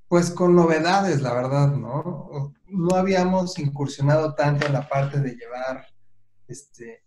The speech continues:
el concepto completo del evento, digamos, en cuanto a alimentos, flores y demás, pero la verdad es que lo hemos podido armar muy bien últimamente y tenemos estas cenas virtuales en las que a lo mejor como tú y nosotros,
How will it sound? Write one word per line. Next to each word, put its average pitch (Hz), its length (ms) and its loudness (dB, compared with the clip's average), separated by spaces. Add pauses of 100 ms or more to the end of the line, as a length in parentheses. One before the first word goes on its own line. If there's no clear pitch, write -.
el 139 160 -2
concepto 156 580 -2
completo 143 560 0
del 131 200 -2
evento, 143 440 -2
digamos, 135 720 -4 (680)
en 143 260 8
cuanto 120 440 0
a 113 300 -10
alimentos, 135 720 2
flores 143 300 4
y 131 40 -4
demás, 127 420 -4
pero 175 120 0
la 180 80 4
verdad 226 220 4
es 262 180 -4
que 160 240 0
lo 180 100 0
hemos 196 240 -2
podido 170 200 2
armar 160 260 -2
muy 165 180 0
bien 160 180 -4
últimamente 143 800 -2 (880)
y 151 120 -6
tenemos 180 400 2
estas 170 280 -4
cenas 175 260 2
virtuales 151 680 0
en 135 80 -4
las 120 160 -10
que 123 100 -16
a 117 40 -14
lo 117 80 -14
mejor 160 320 -12
como 131 400 -8
tú 160 200 -6
y 147 240 0
nosotros, 139 760 -6